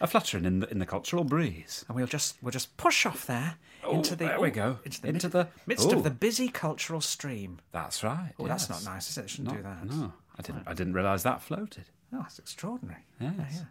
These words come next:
Speaker 2: Off it goes.
Speaker 1: Off we go.
Speaker 2: Yeah,
Speaker 1: Well, so
Speaker 2: that must
Speaker 1: while
Speaker 2: be the
Speaker 1: we
Speaker 2: way, that must be the way the current's flowing.
Speaker 1: while
Speaker 2: Let's
Speaker 1: we
Speaker 2: go in the opposite direction.
Speaker 1: Oh, I like that.
Speaker 2: Do you see what I'm saying?
Speaker 1: We'll say arrivederci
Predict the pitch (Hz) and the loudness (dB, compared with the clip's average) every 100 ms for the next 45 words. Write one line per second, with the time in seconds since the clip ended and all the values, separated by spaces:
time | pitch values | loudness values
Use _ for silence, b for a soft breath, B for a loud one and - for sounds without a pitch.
0 | - 185 156 110 131 143 - - - 85 | -6 -6 -6 -6 -8 -8 -12 -12 -6 0
1 | 107 B B B 269 196 - 151 165 262 | 0 B B B 6 6 8 12 12 12
2 | 214 147 156 160 - 147 160 196 - 247 | 12 12 8 4 2 2 2 2 2 2
3 | 190 - 117 185 262 247 269 247 240 196 | 2 6 10 10 10 10 10 12 12 12
4 | 175 233 - - 196 120 139 127 - - | 10 10 10 8 6 6 6 6 4 -2
5 | 101 80 - 95 92 98 - 98 - 131 | -2 -8 -10 -6 -4 -6 -6 -4 -2 -2
6 | - 120 131 131 196 - 151 120 - 123 | -6 -8 6 10 10 10 8 8 8 8
7 | 170 139 107 98 180 - - - 80 175 | 10 10 8 8 6 4 0 -2 0 -2